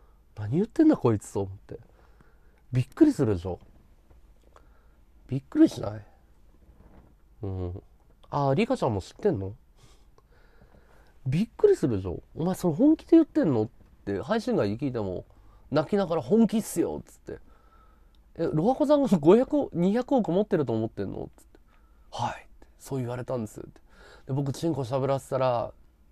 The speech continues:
五億遺産もらえるんですよ」っつって。「正気かよ」と思って。いや、本気で信じてんだよ、あいつ。ネタじゃないんだよ。俺も何回も配信外で確認したの。お前、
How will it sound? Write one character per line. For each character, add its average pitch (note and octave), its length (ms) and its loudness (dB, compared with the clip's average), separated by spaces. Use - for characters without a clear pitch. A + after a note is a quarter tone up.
五 D#3 280 4
億 C#3 200 0
遺 C3 60 0
産 C#3 340 -4
も D3 140 -4
ら C#3+ 120 2
え C#3+ 40 -2
る C#3+ 100 0
ん C#3+ 80 -2
で B2+ 60 -8
す - 100 -10
よ」 - 260 -8
っ - 40 -20
つ - 60 -18
っ - 20 -16
て。 D#2+ 220 -6
「正 C#4+ 360 2
気 - 160 -16
か C4+ 180 -4
よ」 C3+ 200 0
と - 80 -10
思 - 160 -10
っ - 20 -14
て。 - 260 -14
い - 40 0
や、 E3 80 2
本 C#4+ 280 8
気 C#4 120 4
で C4 100 4
信 A#3 240 0
じ B2+ 120 -4
て A2+ 100 0
ん G2 60 -4
だ F#2 60 -2
よ、 F2 60 -2
あ F2+ 60 -4
い F2 60 -6
つ。 - 220 -14
ネ D#3 120 4
タ B3+ 140 2
じ A#3+ 100 2
ゃ F3 60 4
な C3+ 160 2
い A#3 80 6
ん C3+ 100 0
だ F#2 80 -4
よ。 F#2+ 80 -12
俺 D4+ 180 8
も C4+ 120 6
何 C#4 360 6
回 E4+ 240 4
も G#3+ 120 4
配 D#3 160 2
信 D#3+ 160 -2
外 B2 120 0
で G#2+ 60 -6
確 A2 200 -8
認 A2 100 -4
し - 60 -20
た A2 80 -12
の。 A2 80 -16
お A3 140 2
前、 C4+ 200 -2